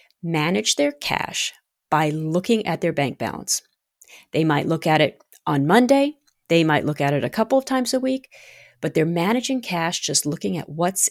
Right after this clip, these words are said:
in it right now, very present, right this moment, and not necessarily what is coming down the pike. So that later, maybe in a given week,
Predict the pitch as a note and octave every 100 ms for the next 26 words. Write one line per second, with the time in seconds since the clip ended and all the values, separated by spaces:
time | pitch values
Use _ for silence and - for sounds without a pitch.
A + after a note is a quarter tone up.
0 | G#3+ G3 G3+ - D#3 E3 G3+ - E3 C#3+
1 | C3 C3 - _ - C3+ D#3+ D#3+ G3 A3+
2 | - F#3+ G3+ A3 - - _ _ _ _
3 | _ E3 F3 - - E3+ E3+ E3+ F3+ G#3+
4 | A3+ - - - - - _ _ - D#3+
5 | D3+ F3 B3+ C4 C4+ C4 - - F#3+ F#3
6 | F3+ F3+ F3+ _ D3 C#3+ E3 - - E3+
7 | - - D3+ D3+ D#3 D3 C3 C3 C#3 C#3+
8 | - C#3 - - _ _ _ _ _ _
9 | _ _ - - C#3 - - G#3+ D#4 E4+
10 | D4+ C#4+ - _ G3+ G3+ G3 F#3+ D#3+ D#3+
11 | D3 C3+ D3+ A3+ B3 - -